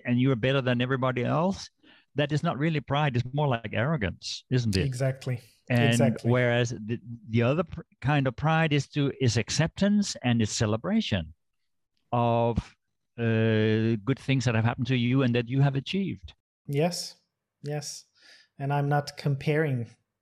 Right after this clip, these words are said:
Speaker 2: myself to anyone else, but to myself. So I think
Speaker 1: Yeah.
Speaker 2: um, that's, that's a good thing.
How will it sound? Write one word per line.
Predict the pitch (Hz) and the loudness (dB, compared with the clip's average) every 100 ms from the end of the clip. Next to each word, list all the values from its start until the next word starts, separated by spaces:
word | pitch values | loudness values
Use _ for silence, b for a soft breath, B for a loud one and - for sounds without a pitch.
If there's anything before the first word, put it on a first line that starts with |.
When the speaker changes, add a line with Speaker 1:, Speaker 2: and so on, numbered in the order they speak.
| _ _ | _ _
Speaker 2:
myself | 135 123 120 - 151 170 170 | -2 -2 -2 0 0 0 -2
to | 139 | -4
anyone | 123 117 120 117 | -2 -4 -6 -2
else, | 143 131 139 | -2 -2 -4
but | 127 127 - - | -4 -4 -4 -4
to | 143 | 0
myself. | 135 131 139 135 - 117 101 - | 0 0 -2 -4 -4 -4 -6 -10
So | - 120 | -10 -8
I | 120 120 | -8 -8
think | - 117 107 - | -6 -6 -6 0
Speaker 1:
Yeah. | 107 90 80 B B B B B B B B B _ _ 123 | 2 2 -4 B B B B B B B B B _ _ -8
Speaker 2:
um, | 113 113 113 113 123 | -6 -4 -4 -6 -4
that's, | 123 - - - - - | -4 -6 -8 -6 -6 0
that's | 139 139 | 0 0
a | 135 | -2
good | 135 131 | -2 -2
thing. | - 139 120 | -4 -4 -4